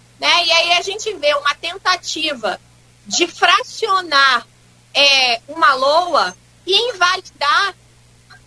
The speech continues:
uma audiência que teve validade, que foi,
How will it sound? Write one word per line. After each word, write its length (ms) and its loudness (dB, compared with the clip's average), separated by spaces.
uma 300 2
audiência 760 -6
que 200 -8
teve 420 0
validade, 800 -2
que 220 -12
foi, 500 0